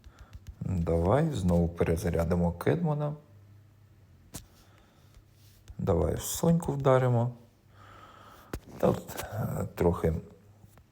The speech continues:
з фіолами пограємось. Можна ось так зробити, буде четвірка. Мгм. І знову два хіла їхніх заряджених, окей.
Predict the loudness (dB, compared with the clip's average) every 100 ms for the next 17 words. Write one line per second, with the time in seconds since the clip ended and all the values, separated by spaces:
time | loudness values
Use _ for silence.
0 | -20 -20 -20 -18 -10 -10 -2 2 6 6
1 | 4 2 -2 -6 -20 -20 -20 -20 -20 -20
2 | -2 4 6 6 6 4 0 -4 -14 -20
3 | _ _ _ -20 -20 -20 -20 -14 -6 0
4 | 4 4 6 4 2 2 2 4 4 4
5 | 2 2 2 0 0 -4 -2 -4 -2 -2
6 | -4 -8 -20 -20 -20 -20 -20 -20 -20 -20
7 | -20 _ _ _ _ -4 0 2 0 -2
8 | -10 -6 2 4 6 4 4 2 2 2
9 | 2 0 -2 -2 2 2 2 0 -2 -4
10 | -4 0 2 2